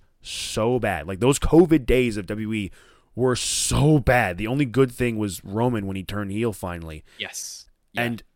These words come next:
Speaker 1: the only thing I've watched recently from Clash at the Castle, anything with, like, W W E in general,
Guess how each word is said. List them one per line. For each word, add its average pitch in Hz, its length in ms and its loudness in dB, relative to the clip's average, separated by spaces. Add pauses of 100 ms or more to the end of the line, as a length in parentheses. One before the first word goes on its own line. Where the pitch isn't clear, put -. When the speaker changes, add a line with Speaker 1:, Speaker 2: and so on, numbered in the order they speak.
(320)
Speaker 1:
the 127 120 -2
only 185 160 2
thing 208 120 2
I've 170 200 4
watched 123 400 0
recently 107 440 -2
from 95 180 -8
Clash 95 240 -4
at - 60 -10
the - 60 -14
Castle, 107 380 -2
anything 110 280 -2
with, 98 140 -6
like, 90 120 -6
W 92 180 -8
W 95 200 -6
E - 60 -12
in 87 100 -12
general, 104 460 -6